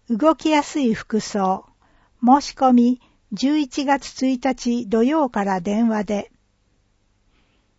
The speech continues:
天文科学教室。整形写真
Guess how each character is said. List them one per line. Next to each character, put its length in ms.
天 300
文 240
科 140
学 360
教 260
室。 460
整 360
形 360
写 180
真 480